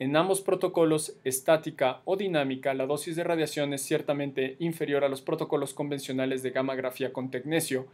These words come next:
en donde, de acuerdo a este concentrado publicado en Circulation, es de catorce punto seis milisieverts, no necesariamente inferior al pet,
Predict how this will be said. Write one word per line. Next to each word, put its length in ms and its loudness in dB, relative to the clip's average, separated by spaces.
en 140 -2
donde, 320 6
de 80 6
acuerdo 640 4
a 180 2
este 320 -2
concentrado 640 2
publicado 380 -2
en 100 -2
Circulation, 760 -2
es 160 -6
de 160 -2
catorce 680 -4
punto 260 -6
seis 280 -4
milisieverts, 720 0
no 180 4
necesariamente 800 2
inferior 380 0
al 140 2
pet, 440 4